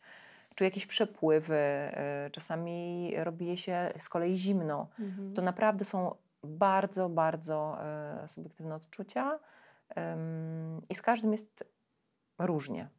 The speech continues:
Speaker 2: Mhm.
Speaker 1: To, to nie ma jednego kodu.
Speaker 2: A powiedz proszę, jak długo taka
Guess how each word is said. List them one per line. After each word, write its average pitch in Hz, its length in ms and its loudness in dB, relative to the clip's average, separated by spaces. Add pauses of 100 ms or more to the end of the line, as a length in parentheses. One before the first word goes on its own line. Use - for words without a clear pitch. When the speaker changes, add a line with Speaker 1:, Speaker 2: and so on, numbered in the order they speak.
Speaker 2:
Mhm. 196 280 -8
Speaker 1:
To, 208 180 2
to - 100 0
nie 226 120 8
ma 208 100 4
jednego 170 240 -2
kodu. 143 300 -10 (420)
Speaker 2:
A 196 60 -14
powiedz 262 300 -8
proszę, 240 280 -6
jak 240 200 -4
długo 220 220 -4
taka 202 480 -6